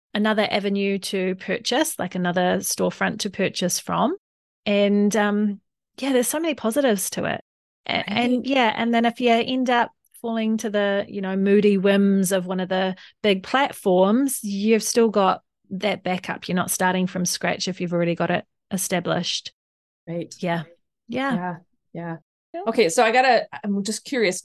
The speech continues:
Speaker 2: going back to the podcast a little bit, like, okay, you've got sixty, I think sixty-one episodes out now. Do you have a theme or a direction that you're heading, or do you just kind of see where it goes and, like, the types of people who come on and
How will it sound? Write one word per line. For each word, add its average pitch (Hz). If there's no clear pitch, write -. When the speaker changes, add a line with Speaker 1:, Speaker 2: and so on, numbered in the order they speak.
Speaker 2:
going 196
back 202
to -
the 170
podcast 202
a 165
little 156
bit, 131
like, 170
okay, 170
you've 156
got 226
sixty, 247
I -
think 226
sixty-one 240
episodes 131
out 147
now. 127
Do -
you 247
have 240
a 214
theme 262
or 226
a 170
direction 170
that 214
you're 156
heading, 208
or 202
do 196
you 214
just 208
kind 214
of 165
see 240
where 208
it 160
goes 185
and, 180
like, 160
the 160
types 202
of 202
people 196
who 180
come 185
on 175
and 151